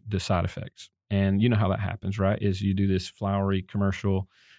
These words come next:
uh, and then at the very end, you've got the, the Micro Machine Man. You guys remember, if you're in my era, you remember the Micro Machine Man who speaks rapidly to where you could barely understand him. And that's how you hear all the side effects and the possibilities of this and that. And, um,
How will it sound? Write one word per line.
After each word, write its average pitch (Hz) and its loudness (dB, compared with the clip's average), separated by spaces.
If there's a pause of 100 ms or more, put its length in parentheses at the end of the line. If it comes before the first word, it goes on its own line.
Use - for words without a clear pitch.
(120)
uh, 101 -2
and 95 2
then 107 4
at 98 0
the 107 -6
very 110 2
end, 101 4
you've 92 0
got 98 2
the, 90 0
the 101 2
Micro 98 2
Machine 90 -2
Man. 85 -2
You 90 -2
guys 92 0
remember, 90 0
if - -8
you're 92 0
in 87 -2
my 90 0
era, 90 0
you 90 0
remember 90 0
the 87 -2
Micro 98 0
Machine 92 -4
Man 95 -4
who 95 -2
speaks - -6
rapidly 87 -2 (120)
to 92 0
where 92 2
you 92 0
could - -6
barely 90 2
understand 98 0
him. 92 0 (880)
And 151 4
that's 151 4
how 151 4
you 143 4
hear 139 4
all 131 4
the 123 2
side 113 2
effects 110 -2
and 104 0
the 98 2
possibilities 98 0
of 90 -2
this 95 -2
and 98 -2
that. 90 0
And, 92 -2
um, 95 -2